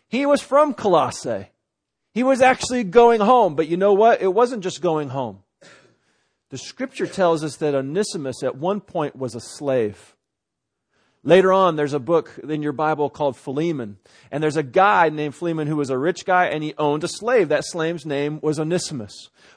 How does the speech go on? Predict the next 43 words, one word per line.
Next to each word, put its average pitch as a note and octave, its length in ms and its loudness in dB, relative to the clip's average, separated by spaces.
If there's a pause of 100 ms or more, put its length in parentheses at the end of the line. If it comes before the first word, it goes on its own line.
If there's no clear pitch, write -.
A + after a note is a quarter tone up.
(120)
Paul G3+ 240 6
had F#3+ 180 2
written G3 280 4
back G3 260 4
to F#3+ 100 -4
Philemon F#3+ 460 -2
saying, D3+ 240 -6
"Hey, E3 160 0
look, E3 380 2 (340)
Onesimus F#3+ 560 0
had D#3+ 140 0
escaped. G#3+ 580 2 (260)
I C4+ 160 6
will G3 140 6
pay A3 520 2 (960)
to D3+ 120 -10
set G3+ 260 2
him G#3 160 -2
free, G#3 340 0
but E3 220 0
he G3+ 220 -6
is E3 160 0
now G3 200 2
a D3+ 120 -2
brother E3 560 6
in E3+ 220 -2
Christ. G#3 420 2 (320)
When E3 260 -4
he G#3 240 -4
comes, A#3 500 2
please A3+ 320 -6
receive B3+ 600 0
him F3+ 240 -2
as F3+ 240 0
a F#3 60 0
brother. C#3 400 2
He F#3+ 160 -2
is E3 120 2
just F3+ 260 -4
like D#3 240 0
you F3 220 0
and D#3 100 0
I, F#3+ 280 0